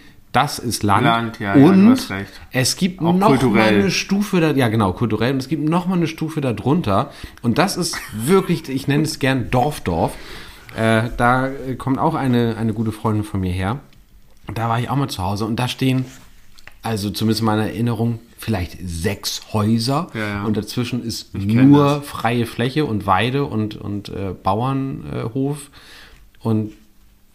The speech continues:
Speaker 1: das ist nicht da, wo du wohnst.
Speaker 2: Aber das kennen wir ja auch beide.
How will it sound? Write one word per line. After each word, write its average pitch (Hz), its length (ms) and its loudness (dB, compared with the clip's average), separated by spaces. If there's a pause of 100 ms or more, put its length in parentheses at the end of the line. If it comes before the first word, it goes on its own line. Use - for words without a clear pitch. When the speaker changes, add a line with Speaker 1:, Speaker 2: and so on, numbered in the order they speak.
(120)
Speaker 1:
das 104 260 -4
ist - 240 -12
nicht 120 400 0
da, 113 240 0
wo 107 60 -4
du 98 200 -4
wohnst. 76 440 -12 (340)
Speaker 2:
Aber 113 120 0
das 110 160 -2
kennen 123 240 -2
wir 104 100 0
ja 92 120 -2
auch 95 140 -6
beide. 101 460 -6